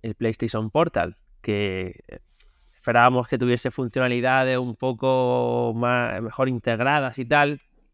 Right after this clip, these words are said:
Bueno, puede tenerla en el futuro, ¿no? Que utilices ese dispositivo como pantalla secundaria para la PlayStation, igual que fue el mando de tableta de la Wii U, no sé si os acordáis en su momento.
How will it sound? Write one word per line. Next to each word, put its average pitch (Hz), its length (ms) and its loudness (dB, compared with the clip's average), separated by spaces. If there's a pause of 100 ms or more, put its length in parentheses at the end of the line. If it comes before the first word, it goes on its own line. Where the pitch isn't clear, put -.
(160)
Bueno, 127 240 -2
puede 175 220 2
tenerla 143 320 0
en 113 60 -4
el 120 80 -6
futuro, 139 380 0
¿no? 170 220 -2 (140)
Que 107 100 -4
utilices 107 460 -2
ese 120 160 -2
dispositivo 120 540 -2
como 120 200 -2
pantalla 113 520 0
secundaria 107 640 0
para 107 220 0
la 104 140 0
PlayStation, 117 640 -2
igual 120 200 0
que 127 120 -10
fue 123 120 -2
el 113 60 -4
mando 120 280 -2
de 113 60 -4
tableta 117 420 0
de 110 100 0
la 107 100 4
Wii 110 240 0
U, 160 60 2
no 123 100 -2
sé 117 140 -10
si - 80 -2
os 117 40 4
acordáis 110 260 0
en 107 60 -6
su 117 100 -10
momento. 127 420 -2